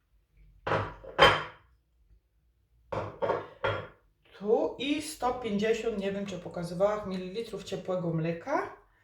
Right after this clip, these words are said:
To jest nasze ciasto. Natomiast na farsz zużyjemy około, tu mam siedemset pięćdziesiąt gram pieczarek. Już jak sobie ich pokroła na takie kawałeczki cieniutkie.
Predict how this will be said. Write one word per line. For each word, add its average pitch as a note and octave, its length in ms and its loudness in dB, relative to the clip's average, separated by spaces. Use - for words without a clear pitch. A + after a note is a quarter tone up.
To G3+ 140 4
jest C4+ 220 4
nasze G#3+ 340 2
ciasto. D3+ 520 -2
Natomiast F#3 760 0
na E3 220 0
farsz F3 760 0
zużyjemy A3 840 2
około, G#3 500 2
tu G3+ 140 -4
mam F3+ 220 0
siedemset G3 540 -2
pięćdziesiąt F#3+ 480 -2
gram F3+ 540 0
pieczarek. E3 960 2
Już A3+ 180 -2
jak G3 120 2
sobie F3+ 160 0
ich E3+ 80 -2
pokroła F#3 760 2
na F3 220 -2
takie E3+ 400 -8
kawałeczki E3 1000 -2
cieniutkie. G#3 580 -2